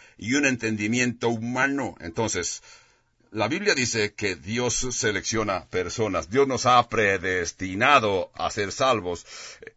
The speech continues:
Efesios uno once dice, "Habiendo sido predestinados conforme a su propósito". Dios nos ha seleccionado aún antes que viniéramos a este escenario,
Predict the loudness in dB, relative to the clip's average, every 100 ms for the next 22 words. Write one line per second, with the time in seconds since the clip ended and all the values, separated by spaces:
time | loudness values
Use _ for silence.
0 | _ _ _ -2 2 4 4 2 2 -4
1 | -2 0 4 4 4 2 0 0 2 2
2 | 2 4 2 2 -2 2 2 2 -2 -2
3 | -2 -2 2 2 2 -2 -12 -18 -20 -20
4 | -20 -20 -20 -20 _ _ _ -2 0 2
5 | 0 4 4 6 6 8 6 2 _ _
6 | 0 4 6 6 2 0 0 0 2 2
7 | 6 8 8 6 -2 -6 -6 -6 -6 _
8 | _ _ _ -14 0 6 8 8 2 0
9 | 0 -2 2 2 4 2 0 -2 0 2
10 | 4 4 4 4 4 4 4 4 2 2
11 | -2 0 2 2 2 0 0 0 0 -2
12 | -2 -2 -2 -2 -2 -4